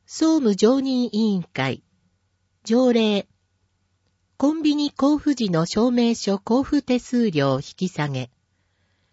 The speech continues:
メモ。証明書のコンビニ交付サービス利用促進を図るため、多機能端末機により交付される証明書の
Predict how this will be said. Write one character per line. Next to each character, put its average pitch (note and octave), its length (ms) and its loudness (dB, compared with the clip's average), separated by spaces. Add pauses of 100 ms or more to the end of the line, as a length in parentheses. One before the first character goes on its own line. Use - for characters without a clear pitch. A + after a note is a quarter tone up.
(240)
メ A3 160 2
モ。 C3+ 220 -2 (880)
証 D#4 260 2
明 D#4 220 0
書 C#4 240 -2
の E3+ 340 0
コ C4+ 140 0
ン D#4 100 -6
ビ C#4+ 100 -4
ニ D4 240 -6
交 C#4 240 0
付 B3 160 -6
サ C4+ 240 -2
ー A3+ 40 -2
ビ F#3 160 -4
ス D3 320 -4
利 G#3 120 0
用 C#4 200 2
促 - 280 -6
進 A#3+ 320 -2
を A3 40 0
図 G#3+ 120 -4 (140)
る F#3+ 120 -4
た C3+ 180 -4
め、 C3+ 180 -4 (760)
多 A3+ 120 0
機 D4 180 -4
能 D4+ 180 0
端 C#4 300 -2
末 C#4+ 260 -4
機 G#3 140 -4
に F#3 120 0
よ E3 140 2
り E3 180 -2
交 A#3+ 220 0
付 - 100 -10
さ A3 200 -4
れ G#3 100 0
る G3 140 0
証 A#3+ 240 0
明 B3 220 0
書 A3 200 -4
の D#3 220 -2